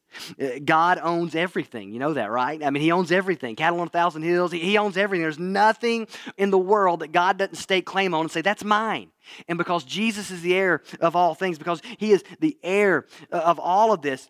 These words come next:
there's nothing that Jesus doesn't stake his claim over and say, "That's mine." He has authority over all things. As the Son of God, Jesus is the the heir to all things in the world.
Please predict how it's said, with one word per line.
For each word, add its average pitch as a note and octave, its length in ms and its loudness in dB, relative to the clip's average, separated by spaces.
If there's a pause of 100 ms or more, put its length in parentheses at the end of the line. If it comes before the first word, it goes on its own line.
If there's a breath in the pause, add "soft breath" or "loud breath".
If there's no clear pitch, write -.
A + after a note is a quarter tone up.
there's F3+ 180 -4
nothing G#3+ 340 -2
that F3 120 0
Jesus D#3+ 640 -2 (180 loud breath)
doesn't G3 320 0
stake G3 240 -4
his C4 160 -4
claim D#3+ 240 -2
over E3+ 180 0
and F#3 60 -2
say, F#3+ 160 0 (160 loud breath)
"That's G#3+ 380 0 (280 soft breath)
mine." A3 640 -2
He G3+ 140 -4
has G#3+ 120 0
authority G3+ 600 0
over D3+ 220 0
all F3+ 120 2
things. E3+ 300 -2
As C#3+ 60 -14
the D3+ 100 -4
Son D#3+ 580 0
of C#3 240 -4
God, C#3 560 2
Jesus C3 800 -4
is D3 220 0
the B2 200 -2 (400)
the C#3+ 260 -2
heir C#3+ 540 2 (220 loud breath)
to D3+ 180 -6
all G#3 260 4
things A#3+ 280 0
in A#3 80 0
the A3+ 80 2
world. A#3+ 340 0